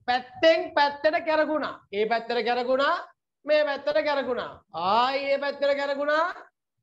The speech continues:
ආයි මේ පැත්තට කැරකුණා. ආයි වෙලාව තියෙනවා නම් තව කැරකෙනවා. ගෙදර වොෂින් මැෂින් එකක් තියෙනවා නම් ඒක අර වීඩියෝ එකේ පෙන්නුවා වගේ වීදුරුවක් වගේ පේනවා නම් නිකමට වගේ ගණන් කරලා බලන්න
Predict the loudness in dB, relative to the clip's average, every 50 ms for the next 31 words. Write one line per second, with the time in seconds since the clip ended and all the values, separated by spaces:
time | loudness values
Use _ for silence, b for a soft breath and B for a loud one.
0 | _ _ _ -4 -2 -2 0 0 -2 -2 -2 -2 -4 -2 -2 -2 -2 -2 -2 -4
1 | -2 -2 -4 -4 -4 -4 -6 -6 -8 -10 -16 -20 _ _ _ _ _ _ _ _
2 | -20 _ _ _ _ -6 -4 -2 0 0 2 2 2 2 2 0 0 -2 -4 -8
3 | -8 -8 -6 -2 -2 -2 -4 -2 0 0 0 0 0 -2 -4 -4 -4 -4 -6 -6
4 | -10 -10 -10 -14 -18 _ _ _ _ _ _ _ _ _ _ _ _ _ _ _
5 | _ _ _ _ _ _ _ _ _ _ _ _ _ _ -2 0 0 2 2 4
6 | 4 4 2 2 -2 -2 -2 -2 -2 -2 -2 0 0 0 0 -2 -4 -4 -4 0
7 | 0 0 0 0 -2 -4 -8 -8 -8 -8 -4 0 0 2 4 4 2 2 0 -4
8 | -10 _ _ _ _ -8 -6 -6 -4 -2 2 2 2 2 0 -4 -8 -6 -6 -6
9 | -6 -4 -2 0 0 0 0 -2 -4 -6 -6 -6 -6 -6 -4 -4 -2 0 0 0
10 | 0 -2 -6 -6 -6 -8 -12 -10 _ -4 -4 -2 -2 0 2 2 2 2 0 -2
11 | -4 -4 -10 -16 _ _ _ _ _ _ _ _ _ _ _ -4 -2 0 2 2
12 | 2 2 2 2 2 2 0 0 0 2 2 2 2 2 0 -2 0 0 0 0
13 | -2 -2 -4 -6 -8 -10 -12 -12